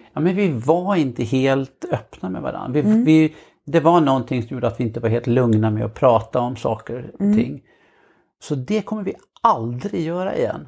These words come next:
Speaker 2: Nej.
Speaker 1: Eh, det
Speaker 2: Just
Speaker 1: är,
Speaker 2: det.
Speaker 1: eh,
Speaker 2: Det
Speaker 1: så
Speaker 2: låter
Speaker 1: på
Speaker 2: jätteviktigt.
Speaker 1: Ja.
Speaker 2: Som en stor grej.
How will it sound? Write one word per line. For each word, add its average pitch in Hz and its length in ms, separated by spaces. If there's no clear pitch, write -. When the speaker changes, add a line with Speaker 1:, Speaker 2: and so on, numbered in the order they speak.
Speaker 2:
Nej. 214 320
Speaker 1:
Eh, 151 160
det 170 500
Speaker 2:
Just 120 120
Speaker 1:
är, 117 300
Speaker 2:
det. - 100
Speaker 1:
eh, - 220
Speaker 2:
Det 226 80
Speaker 1:
så 240 60
Speaker 2:
låter 226 180
Speaker 1:
på 214 60
Speaker 2:
jätteviktigt. 208 800
Speaker 1:
Ja. 143 400
Speaker 2:
Som 185 140
en 185 80
stor 180 440
grej. - 280